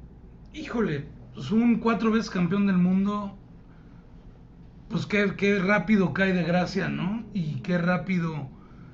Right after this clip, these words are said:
se esfuman los buenos recuerdos para, para dejarnos con un mal sabor de boca, porque eso es lo que deja, ¿no? Su, su actitud, su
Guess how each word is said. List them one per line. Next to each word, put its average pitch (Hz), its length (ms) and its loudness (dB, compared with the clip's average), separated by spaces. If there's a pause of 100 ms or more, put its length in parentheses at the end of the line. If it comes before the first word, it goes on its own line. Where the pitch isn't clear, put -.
(200)
se - 200 -6
esfuman 196 440 2
los 156 140 0
buenos 185 260 0
recuerdos 165 560 -2
para, 139 520 -4 (500)
para 143 260 -4
dejarnos 175 760 0 (1040)
con 202 160 2
un 254 80 4
mal 269 200 0
sabor 254 280 4
de 233 60 4
boca, 208 320 0
porque 165 260 -2
eso 190 120 -4
es 214 80 -6
lo 190 160 0
que 143 100 -4
deja, 147 320 -2
¿no? 151 220 -2
Su, 165 280 -6 (360)
su - 180 -4
actitud, 175 640 0 (200)
su 160 320 -6